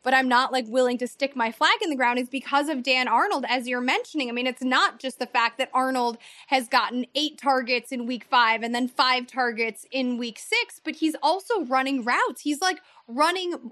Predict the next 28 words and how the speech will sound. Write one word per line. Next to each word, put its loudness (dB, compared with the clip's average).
over 0
twenty-five -2
routes 0
per -4
game -4
over -4
his -6
last -4
two -4
games. -4
And 0
he 0
seems -2
to -4
be 0
the -2
security -2
blanket -2
that 0
we -4
hear -2
about 2
young 4
signal -6
callers 0
really -4
seeking -8
out. -2